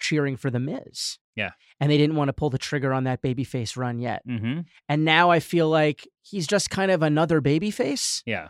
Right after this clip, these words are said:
Speaker 1: Which feels weird to say because he was a heel for so long.
Speaker 2: Here's, here, here's my entire Miz take. I love The Miz, but here's my
Speaker 1: Oh,
Speaker 2: entire,
Speaker 1: yeah, me
Speaker 2: here's
Speaker 1: too.
Speaker 2: my entire take on The Miz. As far as I can tell right now, his gimmick is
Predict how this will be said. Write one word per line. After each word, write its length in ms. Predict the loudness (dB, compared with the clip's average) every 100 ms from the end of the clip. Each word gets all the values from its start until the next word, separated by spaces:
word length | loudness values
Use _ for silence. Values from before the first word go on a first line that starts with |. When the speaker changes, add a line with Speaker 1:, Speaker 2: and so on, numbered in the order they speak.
| -6
Speaker 1:
Which 140 | -4
feels 320 | 4 4 6
weird 200 | 4 2
to 80 | 2
say 200 | 2 0
because 300 | 0 -2 -2
he 80 | -2
was 160 | -2
a 40 | -4
heel 280 | -6 -10 -10
for 160 | -8
so 340 | -6 -4 -2 -2
long. 380 | 2 2 4
Speaker 2:
Here's, 260 | 4 4 2 -8
here, 300 | -10 -8 -4
here's 220 | 0 2
my 140 | 4 4
entire 400 | 4 4 2 4
Miz 240 | 0 -2
take. 240 | -6 -8 -4
I 60 |
love 280 | -2 -2 -6
The 60 | -12
Miz, 380 | -16 -16 -16 -8
but 120 | -2
here's 180 | 0 2
my 140 | 2
Speaker 1:
Oh, 20 |
Speaker 2:
entire, 240 | 4 6 6
Speaker 1:
yeah, 120 | 4
me 140 | 0
Speaker 2:
here's 220 | 0 2 4
Speaker 1:
too. 40 |
Speaker 2:
my 80 | 4
entire 380 | 2 2 2 2
take 240 | 0 -2
on 100 | -4
The 60 | -8
Miz. 300 | -10 -16 -20 _ _ _ _ _ _ _ _ _ _
As 160 | -2 0
far 300 | 4 8 8
as 100 | 6
I 80 |
can 140 | 4 2
tell 260 | 4 6
right 240 | 8 6 6
now, 380 | 4 4 2 0
his 300 | 2 2 2
gimmick 500 | 2 4 6 4 0
is 500 | -2 0 0 -4